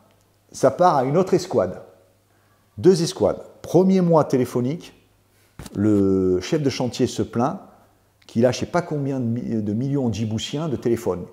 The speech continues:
Il voulait virer son chef de chantier italien, tu sais tout, l'affaire se tasse. Deuxième mois, on continue. Sauf que là, le commando entier téléphone. Seul dans nos courants, l'adjudant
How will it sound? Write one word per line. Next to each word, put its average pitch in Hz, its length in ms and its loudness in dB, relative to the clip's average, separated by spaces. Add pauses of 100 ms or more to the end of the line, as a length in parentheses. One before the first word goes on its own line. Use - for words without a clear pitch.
(560)
Il 98 100 -4
voulait 120 180 2
virer 135 320 4
son 104 320 -4
chef 117 180 -2
de 110 80 -2
chantier 107 380 -4
italien, 117 400 -2
tu - 60 -8
sais 98 160 -2
tout, 202 320 0
l'affaire - 320 -2
se - 80 -4
tasse. - 460 -8 (440)
Deuxième 123 400 4
mois, 190 200 4
on 165 100 2
continue. 160 480 0 (400)
Sauf - 240 2
que 123 100 0
là, 185 540 -2 (720)
le 95 100 -2
commando 156 540 2
entier 127 320 0
téléphone. 92 480 -2 (720)
Seul 156 560 4 (260)
dans 131 180 2
nos 127 100 2
courants, 143 540 2 (400)
l'adjudant 127 720 2